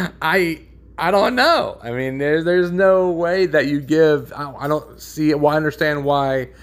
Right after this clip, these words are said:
unless Jerry Jones just foresees Dak Prescott being, like, a beast for the next, like, eight to ten years. That's the only reason why I would give that to him. Sixty-eight percent, uh, completion percentage,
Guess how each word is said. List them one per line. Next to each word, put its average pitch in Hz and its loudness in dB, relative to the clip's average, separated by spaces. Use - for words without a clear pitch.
unless 165 2
Jerry 156 2
Jones 156 0
just 143 -2
foresees 139 -2
Dak 143 0
Prescott 139 0
being, 131 -6
like, 131 -2
a 131 2
beast 147 0
for 139 4
the 123 2
next, 117 -4
like, 110 -4
eight 127 -6
to 104 -10
ten 117 -2
years. 107 0
That's 117 -2
the 120 2
only 120 2
reason 113 0
why 107 0
I 113 2
would 101 -2
give 110 -2
that 117 -2
to 90 -12
him. 95 -12
Sixty-eight 135 -2
percent, 120 -6
uh, 113 -4
completion 120 -2
percentage, 107 -8